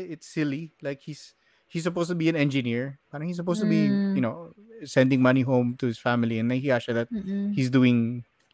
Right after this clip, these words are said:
Speaker 1: he's doing that kind of work.
Speaker 2: Mm-mm.
Speaker 1: Um, and then it turns out, like, yung anak niya, favorite yung show na yun
Speaker 2: Mm.
Speaker 1: sa Pilipinas. So,
Speaker 2: Mm-mm.
Speaker 1: and, and so the, him kind of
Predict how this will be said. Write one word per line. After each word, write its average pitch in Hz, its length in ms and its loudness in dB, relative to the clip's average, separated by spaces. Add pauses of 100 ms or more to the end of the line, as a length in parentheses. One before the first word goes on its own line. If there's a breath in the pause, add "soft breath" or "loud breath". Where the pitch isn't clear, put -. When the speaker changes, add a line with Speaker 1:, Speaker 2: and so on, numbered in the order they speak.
Speaker 1:
he's 143 180 2
doing 143 220 8
that 131 200 6
kind 123 160 4
of 110 160 -2
work. 123 200 2 (600)
Speaker 2:
Mm-mm. 208 80 -6
Speaker 1:
Um, 123 360 2 (600)
and 143 160 4
then 151 160 6
it 147 80 -4
turns 147 240 2
out, 131 200 0
like, 123 160 -4
yung 135 120 -10
anak 120 240 -6
niya, 113 240 -4
favorite 113 520 -6
yung 107 420 -8 (140)
show 123 220 0
na 107 140 -2
yun 101 240 -8
Speaker 2:
Mm. 175 560 -4
Speaker 1:
sa - 80 -2
Pilipinas. 104 640 -6
So, 117 240 2
Speaker 2:
Mm-mm. 185 200 -8 (380 loud breath)
Speaker 1:
and, 139 300 6
and 139 200 2
so 143 200 4
the, 131 400 6 (280)
him 143 460 -2 (380)
kind 127 200 -2
of 120 120 -8